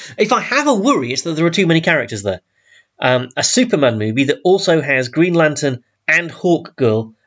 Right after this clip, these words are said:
and Mister Terrific and Metamorpho and the Engineer.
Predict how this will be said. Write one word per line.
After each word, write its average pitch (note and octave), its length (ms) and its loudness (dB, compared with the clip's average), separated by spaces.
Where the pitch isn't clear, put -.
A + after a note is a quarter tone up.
and E3+ 300 -2
Mister E3 220 -2
Terrific C#3+ 560 -2
and G3 300 0
Metamorpho D3+ 880 0
and G3 300 0
the F3 180 2
Engineer. D3+ 600 2